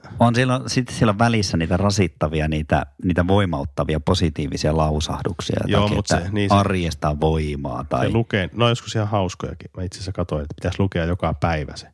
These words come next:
Speaker 1: Aha.
Speaker 2: Hän
Speaker 1: Al-
Speaker 2: ilmoittautuu uusiin jumpparyhmiin.
Speaker 1: Hän
Speaker 2: On.
Speaker 1: ilmoittautuu uusiin jumpparyhmiin. Se on ihan totta.
Speaker 2: Salilla käy, pyöräilee töihin. Se on ihan semmoista niinku,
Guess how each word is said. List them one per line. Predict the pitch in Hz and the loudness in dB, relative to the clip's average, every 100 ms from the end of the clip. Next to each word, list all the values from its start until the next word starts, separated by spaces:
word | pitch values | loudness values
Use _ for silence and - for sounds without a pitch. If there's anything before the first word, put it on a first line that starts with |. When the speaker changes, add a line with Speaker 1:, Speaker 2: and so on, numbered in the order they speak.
| - | -4
Speaker 1:
Aha. | 85 76 73 - - _ _ _ | 2 2 2 -4 -18 _ _ _
Speaker 2:
Hän | 147 175 | 2 4
Speaker 1:
Al- | 107 104 - | 2 -2 -2
Speaker 2:
ilmoittautuu | 123 120 110 - 104 101 107 131 | 0 2 0 2 0 2 2 2
uusiin | 139 113 101 95 | 2 0 -4 0
jumpparyhmiin. | 127 127 101 - 78 80 80 80 80 - - - - - - | 2 2 -2 -4 -4 -4 -4 -6 -8 -10 -12 -14 -16 -18 -20
Speaker 1:
Hän | - 110 131 | -2 2 4
Speaker 2:
On. | 143 127 - | 2 -4 0
Speaker 1:
ilmoittautuu | 117 120 104 - 92 90 82 87 90 87 | 2 2 0 0 0 0 0 0 0 -2
uusiin | 78 80 76 | 0 0 2
jumpparyhmiin. | 80 78 - 73 73 55 - - | 2 0 -2 -4 -2 -4 -4 -4
Se | - 107 | 2 4
on | 104 101 | 4 2
ihan | 107 101 80 73 | 2 2 0 -4
totta. | 80 - | -6 -4
Speaker 2:
Salilla | 101 101 98 90 85 - | -2 0 0 -2 -4 -4
käy, | 92 85 80 73 - | -2 0 -2 -4 -2
pyöräilee | 92 87 82 80 80 80 | 0 0 -2 -6 -6 -6
töihin. | 82 78 82 87 | -2 -2 -2 -4
Se | 85 | -2
on | 85 | 0
ihan | 101 87 | 0 -2
semmoista | 87 80 82 | -2 -4 -4
niinku, | 80 78 127 | -4 -4 -8